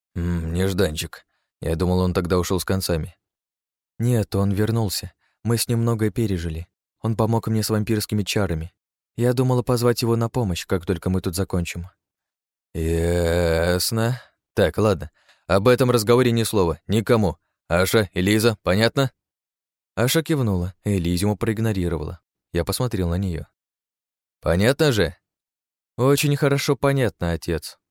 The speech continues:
Холодно посмотрела на меня дочь. Чёрт, похоже, я слишком рано доверился ей. Ладно, похер. Я продолжил. Так вот, в Кае я не чувствовал никакой угрозы. Я натура чувствительная, убивать тех, кто ко мне так хорошо относится, не готов.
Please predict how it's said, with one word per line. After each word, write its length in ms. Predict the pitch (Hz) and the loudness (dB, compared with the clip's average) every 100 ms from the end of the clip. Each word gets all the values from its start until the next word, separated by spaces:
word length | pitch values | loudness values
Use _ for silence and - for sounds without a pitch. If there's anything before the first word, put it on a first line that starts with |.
| _ _ _ _ | _ _ _ _
Холодно 380 | - 92 101 120 | -2 0 0 -2
посмотрела 500 | 143 135 104 95 92 | -2 -2 -2 0 0
на 80 | 90 | 0
меня 240 | 90 90 | 0 -2
дочь. 340 | 78 85 - _ _ - | -4 -8 -12 _ _ -8
Чёрт, 300 | - 117 - - | -2 -2 -2 -8
похоже, 300 | 131 139 131 | -4 -2 -2
я 20 | |
слишком 340 | - 120 - 131 | -2 -4 -2 -2
рано 200 | 101 85 | 0 0
доверился 540 | 87 85 82 80 85 | 0 0 -2 -4 -6
ей. 200 | 80 98 _ _ _ - | -10 -12 _ _ _ 0
Ладно, 260 | 104 82 | 0 0
похер. 340 | 76 76 - - _ _ _ _ _ _ - | -4 -6 -8 -16 _ _ _ _ _ _ -4
Я 160 | 90 | -2
продолжил. 540 | 87 104 87 80 - - _ _ _ _ _ _ _ | 0 0 0 -4 -6 -16 _ _ _ _ _ _ _
Так 220 | 113 117 | 0 2
вот, 400 | 147 143 - - _ | 4 2 2 -6 _
в 80 | - | 0
Кае 280 | 131 143 139 | 4 4 4
я 140 | 135 | 2
не 140 | 139 | 2
чувствовал 320 | 127 143 - 127 | 0 0 2 0
никакой 400 | 123 123 131 120 | 0 0 2 0
угрозы. 440 | 113 98 78 87 _ _ _ _ | 2 0 -2 -10 _ _ _ _
Я 200 | 87 101 | 0 2
натура 360 | 127 139 147 135 | 4 2 2 0
чувствительная, 580 | - 123 139 113 90 82 | 0 -2 -2 0 -2 -2
убивать 320 | 82 101 101 | 0 0 2
тех, 160 | 113 101 | -2 -2
кто 160 | 107 | -2
ко 120 | 98 | 0
мне 120 | 104 101 | 0 0
так 160 | 101 | -2
хорошо 320 | - 101 98 | -2 -2 0
относится, 440 | 110 110 101 95 90 | -2 -2 -6 -4 -4
не 100 | 90 | 0
готов. 360 | 90 - 73 | 0 -2 -8